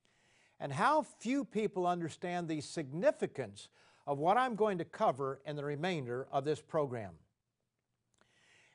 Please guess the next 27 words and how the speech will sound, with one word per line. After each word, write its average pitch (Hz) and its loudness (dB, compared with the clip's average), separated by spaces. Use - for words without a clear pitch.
In 233 4
a 240 6
relatively 226 6
short 165 -2
time, 120 -4
it 180 -4
may 165 0
be 151 0
weeks 170 0
or 175 0
a 185 0
few 220 -4
years, 135 -4
Queen 302 4
Elizabeth 185 4
the 160 -4
Second's 190 -2
reign 156 -2
will 139 0
come 151 -2
to 139 -8
an 143 -4
end. 101 -6
And 165 4
at 175 4
that 294 6
time, 151 0